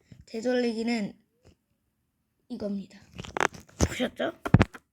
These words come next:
되돌리기는 이거고 제가 마-, 저는 그냥 마음에 안 드는 그림은 그냥 다시 되돌리기 하고 되돌리기를 해요.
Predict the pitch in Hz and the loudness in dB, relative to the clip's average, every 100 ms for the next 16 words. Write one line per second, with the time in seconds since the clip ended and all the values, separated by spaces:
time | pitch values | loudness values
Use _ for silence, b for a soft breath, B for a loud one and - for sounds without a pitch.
0 | _ _ - - - - _ - - 233 | _ _ 6 8 6 0 _ -20 -16 -6
1 | 262 262 240 226 233 220 196 185 208 214 | -2 -2 -4 -6 -6 -6 -8 -10 -10 -8
2 | 190 - _ b b b b - 269 233 | -8 -12 _ b b b b -4 0 2
3 | - - 277 320 302 269 240 220 247 320 | 0 -2 2 4 6 6 6 8 8 8
4 | 294 226 240 277 262 254 240 240 240 240 | 6 4 4 2 0 -2 0 2 2 0
5 | 233 226 226 220 220 B B B B 247 | 0 -4 -4 -6 -8 B B B B -8
6 | 240 - 240 247 277 254 233 233 240 262 | -8 -8 -6 2 6 6 4 -2 -2 -2
7 | 269 320 202 - - - - - - - | 0 2 6 8 8 4 -10 -12 -12 -14
8 | - - - - _ _ - - - - | -20 -20 -20 -20 _ _ -20 -20 -18 -20
9 | _ - - - - - - - - - | _ -12 -10 -14 -18 -12 -10 -10 -12 -18
10 | - - - - - - - - - - | -20 -20 -20 -20 -20 -16 4 12 12 12
11 | - 247 233 277 254 220 226 247 214 | -6 -6 -4 -4 -4 -6 -4 -4 -2